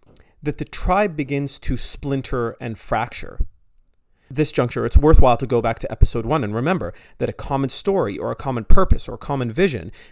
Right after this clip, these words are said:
becomes necessary then to keep such a big unit together. In fact, you know, when I think about it,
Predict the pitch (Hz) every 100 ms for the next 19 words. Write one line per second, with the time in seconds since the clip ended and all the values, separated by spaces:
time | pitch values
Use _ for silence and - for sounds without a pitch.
0 | - 143 123 113 147 208 - 143 113 107
1 | 95 117 - - - - - 185 - -
2 | 180 - - 147 117 110 170 143 120 113
3 | 139 165 98 - - - 120 143 147 90
4 | - - _ _ _ _ _ _ _ _
5 | _ _ - - 151 - 240 214 - -
6 | 160 156 156 165 - 220 - 104 95 90